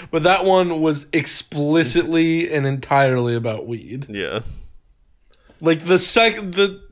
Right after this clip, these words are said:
Speaker 1: the supporting character was his drug dealer.
Speaker 2: Yeah, <laughs> that's, and that, I don't know, that movie's okay. I think I've seen it once or
Speaker 1: I
Speaker 2: twice.
Speaker 1: enjoyed it. I really liked it.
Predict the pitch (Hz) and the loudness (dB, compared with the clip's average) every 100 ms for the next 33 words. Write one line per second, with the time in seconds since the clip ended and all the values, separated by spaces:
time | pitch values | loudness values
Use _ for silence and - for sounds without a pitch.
0 | - - 170 156 180 - 185 - 208 214 | -20 -16 -12 -2 0 2 0 0 4 4
1 | 220 208 - 185 180 165 160 131 - - | 4 0 0 2 4 2 0 -2 -2 -18
2 | - 143 151 180 147 127 - 147 151 - | -2 0 2 0 0 -4 2 2 2 -2
3 | 113 65 - 139 - _ _ _ _ _ | -8 -8 -8 -10 -10 _ _ _ _ _
4 | _ _ _ _ - 110 104 98 107 - | _ _ _ _ -8 -2 0 -2 -6 -8
5 | 156 104 - _ _ _ _ _ 120 123 | -8 -10 -20 _ _ _ _ _ -10 -8
6 | 135 175 120 _ _ 170 180 107 160 254 | -4 -4 -6 _ _ -2 -2 -4 -6 -6
7 | 180 127 101 87 95 85 87 - 117 120 | -8 -6 -6 -6 -4 -4 -6 -10 -12 -8
8 | 135 101 95 87 73 85 87 165 254 508 | -8 -8 -10 -12 -10 -12 -2 2 4 6
9 | 453 180 175 156 156 208 175 240 214 165 | 4 2 2 2 2 0 0 0 0 -2
10 | 139 139 139 190 220 | -4 -8 -6 -8 -8